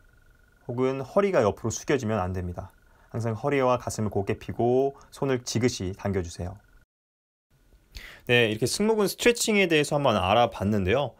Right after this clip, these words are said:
어, 저번에 저희가 승모근 운동에 대해서 알아봤죠. 승모근 운동을 했는데도 불구하고 "난 계속 어깨가 뻐근하고 아프다" 혹은 "목이 아프다"라고 하시는 분들은,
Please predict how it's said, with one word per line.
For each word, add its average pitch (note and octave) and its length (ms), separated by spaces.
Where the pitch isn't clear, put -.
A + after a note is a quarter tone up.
어, - 120
저번에 E3 320
저희가 C3 500
승모근 D3+ 520
운동에 D#3+ 300
대해서 C3 220
알아봤죠. F#2+ 760
승모근 F#3 460
운동을 C3 320
했는데도 D#3+ 320
불구하고 A2 640
"난 B2 140
계속 A#2+ 240
어깨가 A#2+ 680
뻐근하고 E3+ 680
아프다" F#2+ 460
혹은 D3+ 340
"목이 D3 240
아프다"라고 A2 960
하시는 E3+ 260
분들은, A#2 420